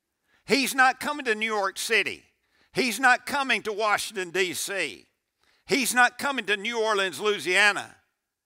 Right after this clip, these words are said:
He is coming to Jerusalem. And he's gonna,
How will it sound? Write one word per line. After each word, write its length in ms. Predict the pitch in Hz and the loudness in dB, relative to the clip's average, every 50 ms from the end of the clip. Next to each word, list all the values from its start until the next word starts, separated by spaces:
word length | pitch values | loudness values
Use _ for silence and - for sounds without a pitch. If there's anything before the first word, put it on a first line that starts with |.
| _ _ _ _ _ _ | _ _ _ _ _ _
He 180 | - 226 254 233 | 2 2 4 4
is 160 | 190 147 - | 4 2 0
coming 440 | - - 220 247 262 254 240 226 196 | -4 0 2 2 2 2 0 -2 -2
to 160 | - 180 180 | -4 -8 -8
Jerusalem. 720 | 117 147 160 131 165 220 262 240 - - - 82 76 - _ _ _ _ _ _ _ _ _ _ _ _ _ _ _ _ | -8 -8 -6 -4 -2 -2 -2 -2 -4 -8 -10 -10 -16 -20 _ _ _ _ _ _ _ _ _ _ _ _ _ _ _ _
And 140 | - 147 190 | -6 -2 -2
he's 140 | 190 151 127 | -2 -2 -2
gonna, 340 | - 208 202 190 170 147 | 0 0 0 2 0 -2